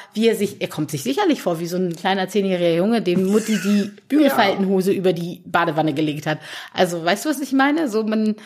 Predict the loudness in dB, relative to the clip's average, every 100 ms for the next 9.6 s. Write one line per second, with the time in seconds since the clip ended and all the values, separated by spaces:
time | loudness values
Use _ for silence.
0 | -20 -20 -10 -6 -4 -2 -2 -2 -2 -4
1 | -4 -4 -4 -4 -4 -2 -2 -2 -6 -6
2 | -10 -10 -10 -4 0 2 4 2 0 -2
3 | -2 -4 -2 -4 -4 -10 -20 -20 -10 -8
4 | -6 -6 -4 -4 -6 -8 -8 -10 -10 -18
5 | -16 -4 -2 0 0 -4 -2 -4 -2 -2
6 | -2 -2 -4 -6 -4 -4 -2 0 0 0
7 | -2 -8 -10 -12 -10 -8 -8 -8 -10 -6
8 | -4 -2 -2 -4 -8 -4 -2 -2 -6 -6
9 | -4 -6 -8 -6 -6